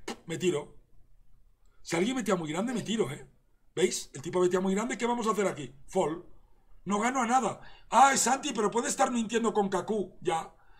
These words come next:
Pero, ¿para qué voy a pagar con nueve nueve a buscar una escalera aquí en microlímites si a lo mejor la pica no me vale? Fall. Trío, tribet, aquí vamos a pagar a ver si me cae el diez.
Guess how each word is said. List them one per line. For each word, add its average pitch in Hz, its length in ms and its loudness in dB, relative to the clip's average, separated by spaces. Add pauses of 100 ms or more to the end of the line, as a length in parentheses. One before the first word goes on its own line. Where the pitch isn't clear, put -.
(100)
Pero, 175 320 -4 (600)
¿para 180 180 2
qué 254 100 -6
voy 277 180 -4
a - 60 -2
pagar 185 280 -4
con 180 140 2
nueve 233 220 -2
nueve 262 220 -2
a 247 40 -2
buscar 220 280 -4
una 240 140 -4
escalera 196 340 -2
aquí 226 300 -4 (160)
en 202 120 0
microlímites 196 720 -2 (160)
si - 140 0
a 190 60 4
lo 190 40 0
mejor 202 240 -2
la 220 140 0
pica 240 220 -4
no 226 100 -2
me 208 80 -2
vale? 135 300 -4 (100)
Fall. 117 280 -10 (600)
Trío, 269 460 -2
tribet, 285 340 -2 (140)
aquí 170 240 -4
vamos 240 220 0
a 196 60 2
pagar 190 220 2
a 208 40 0
ver 190 80 -2
si 190 120 -2
me 165 80 -8
cae 156 160 -4
el 139 60 -10
diez. 160 360 -8